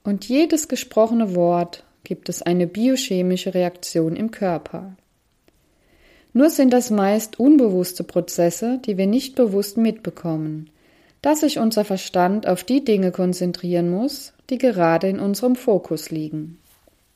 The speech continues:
Aber auch gerade unter der Geburt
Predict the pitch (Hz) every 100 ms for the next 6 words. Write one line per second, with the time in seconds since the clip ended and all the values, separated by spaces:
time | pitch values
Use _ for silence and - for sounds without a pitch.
0 | _ _ _ _ _ _ _ _ _ _
1 | _ _ _ 180 170 - 170 185 - 170
2 | 160 160 196 226 208 190 180 175 170 156
3 | 175 196 226 226 -